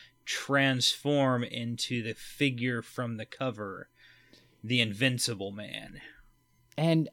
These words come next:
Speaker 2: I gotta say, I like the hat on the cover more than I like the hat in the comics. It's pretty
Speaker 1: Oh.
Speaker 2: different.
Speaker 1: Yeah, it's, it's a bit different, and he kinda looks like he has a pickle for a head in this.
Speaker 2: He does look like he has a pickle for a head.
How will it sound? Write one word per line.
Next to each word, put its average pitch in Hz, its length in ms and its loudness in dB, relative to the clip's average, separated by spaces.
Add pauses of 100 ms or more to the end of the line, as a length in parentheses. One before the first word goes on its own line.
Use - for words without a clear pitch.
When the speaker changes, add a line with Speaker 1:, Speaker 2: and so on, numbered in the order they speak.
(120)
Speaker 2:
I 151 80 4
gotta 196 300 8
say, 175 420 6 (240)
I 170 80 -4
like 214 380 4
the 156 100 6
hat 135 500 2
on 131 200 4
the 92 100 2
cover 147 580 0
more 185 280 10
than 135 160 8
I 113 100 6
like 101 320 0
the 92 100 0
hat 92 300 -4
in 98 80 -6
the 78 100 -10
comics. - 680 -10 (120)
It's 254 160 2
pretty 254 260 6
Speaker 1:
Oh. 214 40 8
Speaker 2:
different. 233 380 4 (500)
Speaker 1:
Yeah, 202 360 8
it's, - 180 -2
it's 190 200 2
a - 180 -16 (120)
bit 226 160 10
different, 220 320 6
and 208 60 4
he 180 40 4
kinda 233 440 2
looks 175 260 2
like 208 100 0
he 220 60 4
has 180 140 6
a 151 60 6
pickle 143 360 2
for 117 220 -2
a 110 80 -4
head 113 160 -4
in 107 140 -8
this. - 440 -8 (1500)
Speaker 2:
He 392 260 6
does 320 320 8
look 139 120 8
like 120 240 10
he 120 80 4
has 113 220 8
a 110 40 4
pickle 98 360 4
for 95 180 -2
a 87 80 2
head. 87 460 -4